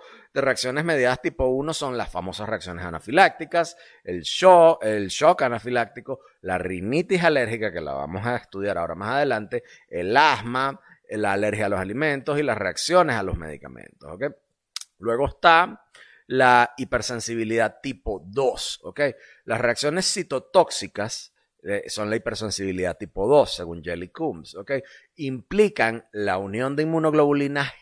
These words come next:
G o inmunoglobulina M. Son anticuerpos contra antígenos unidos covalentemente a la membrana celular. Y esto es importante que lo recuerdes, ¿ok? Las estructura-, las estructuras, la, la unión antígeno-anticuerpo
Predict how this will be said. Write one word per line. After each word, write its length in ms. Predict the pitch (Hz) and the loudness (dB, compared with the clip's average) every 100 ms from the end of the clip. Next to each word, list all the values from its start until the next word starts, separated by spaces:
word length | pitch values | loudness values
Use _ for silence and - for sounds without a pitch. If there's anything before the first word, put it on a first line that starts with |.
| - | 0
G 300 | 160 135 - - _ - | 0 0 -4 -18 _ -2
o 340 | 117 131 - 123 | 2 2 0 -10
inmunoglobulina 1200 | 120 123 120 120 113 110 104 107 107 113 120 _ | -8 -8 -6 -4 -4 -2 -2 -2 -2 -4 -8 _
M. 380 | 139 113 80 - | -6 -6 -8 -12
Son 300 | - 107 110 | -12 -12 -8
anticuerpos 840 | 135 147 - - 135 127 - 151 | -8 -8 -12 -6 -2 0 -2 -6
contra 360 | - 139 117 107 | -2 -2 -2 -4
antígenos 680 | 107 - 190 185 202 190 - - _ | -4 -6 -4 -2 -4 -8 -12 -20 _
unidos 540 | - 233 233 233 220 - - | -4 0 6 8 8 4 2
covalentemente 1700 | 196 190 185 170 165 170 190 196 185 196 175 147 131 127 151 151 - _ | 8 8 10 8 8 6 4 2 0 0 2 2 0 -2 -2 -4 -6 _
a 160 | 104 107 | 2 4
la 200 | 104 98 | 4 2
membrana 760 | 104 98 98 110 180 175 104 | 0 -6 -2 4 6 6 0
celular. 640 | - 80 78 73 53 50 - _ _ | -6 -10 -12 -12 -12 -14 -20 _ _
Y 40 | |
esto 140 | 107 170 | -6 -4
es 80 | 170 | -2
importante 480 | 143 123 120 135 | -2 -2 -2 0
que 80 | 139 | 2
lo 80 | 120 | 2
recuerdes, 580 | 85 - - 55 - - | 0 -8 -12 -12 -12 -16
¿ok? 140 | 92 135 131 - - | -6 -4 -4 -10 -12
Las 200 | 107 123 | -2 0
estructura-, 680 | 135 - 139 - 165 180 160 104 | 0 -4 -8 -4 -2 0 -2 -4
las 260 | 113 117 | 0 0
estructuras, 680 | - 113 - 165 120 80 - | -2 -10 -8 -2 -2 -2 -4
la, 320 | 107 110 104 104 | 0 2 2 2
la 140 | 104 | 0
unión 460 | 107 120 156 180 190 | 0 0 4 4 4
antígeno-anticuerpo 960 | 156 165 170 160 147 - 156 - 101 | 2 0 2 0 -4 2 2 2 -4